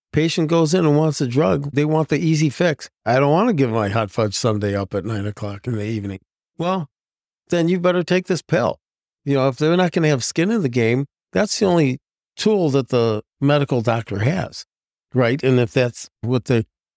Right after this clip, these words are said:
think is their safest play, I get that.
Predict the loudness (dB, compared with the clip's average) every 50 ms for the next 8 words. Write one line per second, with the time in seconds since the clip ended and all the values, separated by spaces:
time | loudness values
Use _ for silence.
0 | _ -2 -2 0 2 2 2 2 2 0 0 0 2 2 2 2 2 0 -2 -2
1 | -4 -6 -4 -2 0 0 0 0 -2 -4 -6 _ _ _ -2 -2 -2 -2 -2 -4
2 | -4 -4 -4 -4 -6 -6 -6 -8